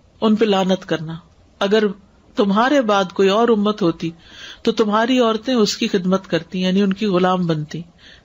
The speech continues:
जैसा कि तुमसे पहले वाली उम्मतों की औरतों ने तुम्हारी खिदमत की।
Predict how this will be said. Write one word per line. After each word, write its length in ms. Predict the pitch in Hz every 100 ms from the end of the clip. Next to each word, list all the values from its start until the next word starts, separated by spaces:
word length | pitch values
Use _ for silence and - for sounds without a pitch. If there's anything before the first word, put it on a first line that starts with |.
| -
जैसा 260 | 202 202
कि 140 | 226 220
तुमसे 340 | 233 220 233
पहले 320 | 226 214 208
वाली 240 | 208 196 190
उम्मतों 380 | 175 175 180 185
की 140 | -
औरतों 320 | 165 160 175
ने 100 | 175
तुम्हारी 360 | 170 170 160 170
खिदमत 420 | 160 156 151 139
की। 220 | - 196